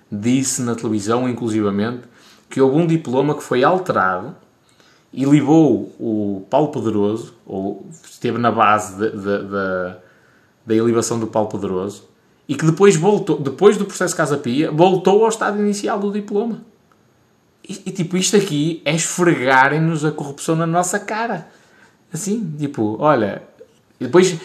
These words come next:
mais importante, "Vamos votar, vamos votar porque é tudo muito importante." Fachada.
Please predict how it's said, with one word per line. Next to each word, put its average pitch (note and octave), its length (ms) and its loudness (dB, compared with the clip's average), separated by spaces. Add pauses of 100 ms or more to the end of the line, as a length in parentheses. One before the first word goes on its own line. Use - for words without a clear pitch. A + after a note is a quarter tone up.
(220)
mais E3 300 4
importante, D#3 580 0 (480)
"Vamos G#3 280 2
votar, G#3 880 -2 (400)
vamos G#3 320 0
votar G#3 580 -6
porque A3 300 -4
é G#3 60 0
tudo A3+ 200 -4
muito A3+ 180 0
importante." G#3 480 -4
Fachada. C4+ 760 -6